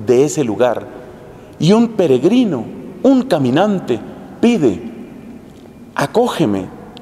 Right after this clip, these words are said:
dame algo de beber, dame un techo, permíteme descansar". ¿Qué pasa si el otro le dice,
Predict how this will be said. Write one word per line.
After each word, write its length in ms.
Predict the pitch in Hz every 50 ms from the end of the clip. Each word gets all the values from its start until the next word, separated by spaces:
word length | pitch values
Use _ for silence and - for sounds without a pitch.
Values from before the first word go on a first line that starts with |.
| -
dame 280 | 139 175 190 202 208 220
algo 280 | 240 262 254 190 196 160
de 100 | 143 127
beber, 380 | 117 120 127 165 185 180 135 - - - - - - - - - - -
dame 300 | - 139 202 220 220 202
un 140 | 170 143 131
techo, 400 | - - 202 214 214 - - 127
permíteme 520 | - 160 147 151 190 214 - - 202 180 135
descansar". 800 | 123 131 127 - - 139 120 110 107 - 190 208 190 180 147 - - - - - - - - - - - - - - -
¿Qué 160 | - 226 226
pasa 340 | - 190 170 143 - 147 135
si 160 | - - 131
el 80 | 120
otro 260 | 139 156 156 - 151 147
le 160 | 120 110 110
dice, 440 | 123 160 165 - - 127 120 120